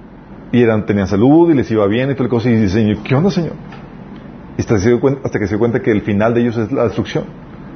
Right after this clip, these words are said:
¿O no? Dios te juzga y te disciplina para que no seas condenado con los malos.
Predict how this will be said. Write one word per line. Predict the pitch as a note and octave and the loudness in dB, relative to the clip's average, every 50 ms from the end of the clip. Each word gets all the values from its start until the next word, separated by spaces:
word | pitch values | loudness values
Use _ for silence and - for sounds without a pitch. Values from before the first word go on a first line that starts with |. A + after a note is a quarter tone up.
| - - - - | -16 -10 -4 0
¿O | B2+ C3 | 2 4
no? | C#3 C#3+ B2+ G#2+ - - - - - - - - - - - | 4 4 2 0 -4 -10 -16 -18 -18 -18 -20 -20 -20 -8 -2
Dios | - B2 D3+ F#3 G3+ G3 | 2 4 6 6 6 4
te | G3 G#3+ | 2 0
juzga | G3 - D#3+ E3+ E3 D#3+ D3+ D#3+ | 0 2 0 0 2 2 0 0
y | D3+ | 0
te | D#3 | -2
disciplina | D3+ B2+ C3 A#2 B2+ C3+ C#3+ C#3+ | -4 -4 -2 -2 0 0 0 0
para | - C#3 B2 | 0 0 0
que | - B2+ | 0 0
no | B2+ C3+ | 0 0
seas | B2+ D#3 C#3+ | 0 -2 -4
condenado | - - C#3 C3 B2 A#2+ A#2 A#2+ A#2 | -2 -2 0 2 2 2 2 2 2
con | - B2+ | 2 0
los | A2+ A2+ G#2 | 0 2 2
malos. | A2+ A2+ A2+ A#2 A2 - - - | 2 0 0 -2 -4 -6 -10 -16